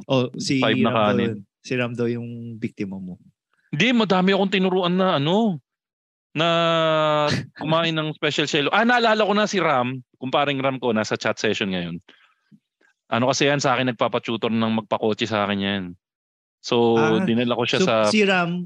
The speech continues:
Speaker 1: eh, parang ako pala nung sa pagdat-, pagdating sa kotse.
Speaker 2: Madami akong minentor na kung saan magpapagawa ng ganyan.
Speaker 1: Oo.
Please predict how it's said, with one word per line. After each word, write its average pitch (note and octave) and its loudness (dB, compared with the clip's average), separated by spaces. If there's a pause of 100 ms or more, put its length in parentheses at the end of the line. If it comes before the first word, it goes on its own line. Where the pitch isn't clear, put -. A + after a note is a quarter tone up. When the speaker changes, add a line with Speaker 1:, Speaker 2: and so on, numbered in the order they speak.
(160)
Speaker 1:
eh, D3+ 0
parang D3+ -2
ako C#3+ -6
pala C3+ -4
nung B2 -8 (880)
sa - -16
pagdat-, C#3+ -4
pagdating D3+ -2
sa C#3+ -4
kotse. A#2 -4 (160)
Speaker 2:
Madami D#4 2
akong D#4 2
minentor G#3 0
na F3+ 2
kung E3 -8
saan C3 -2
magpapagawa C#3+ 0
ng C#3 -2
ganyan. A2 -2
Speaker 1:
Oo. G#2+ -8